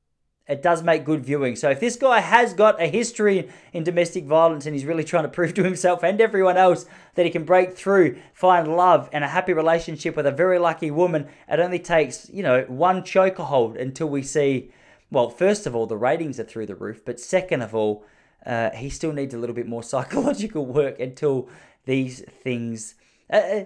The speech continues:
uh, you know, the thing is with, with domestic violence is it's obviously, it's frowned upon, it's disgusting. I'm not endorsing it by any means,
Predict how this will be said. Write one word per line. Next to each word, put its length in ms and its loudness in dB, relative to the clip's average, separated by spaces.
uh, 20 0
you 200 -2
know, 140 2
the 80 -2
thing 240 -2
is 200 4
with, 300 -2
with 220 -4
domestic 440 -4
violence 440 0
is 80 -8
it's 140 -10
obviously, 640 -4
it's 180 -6
frowned 340 -2
upon, 240 -4
it's 140 -8
disgusting. 760 -6
I'm 220 4
not 140 4
endorsing 640 -4
it 100 -8
by 160 2
any 220 -4
means, 280 -4